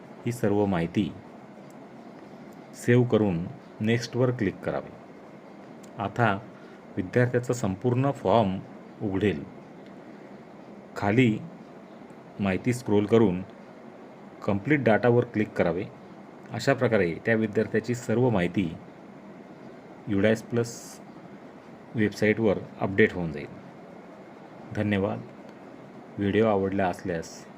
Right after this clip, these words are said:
नक्की लाईक करा, सबस्क्राईब करा. इयत्ता पहिलीचा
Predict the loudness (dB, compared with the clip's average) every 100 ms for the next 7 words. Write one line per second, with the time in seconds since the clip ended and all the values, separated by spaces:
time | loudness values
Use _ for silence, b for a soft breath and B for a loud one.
0 | -12 -8 -8 -4 -2 0 -2 -6 -8 -8
1 | -12 -20 -20 -14 -14 -8 0 0 0 -8
2 | -8 -10 -18 -20 -20 -20 -20 -20 -20 -8
3 | 2 2 2 0 2 2 2 0 2 0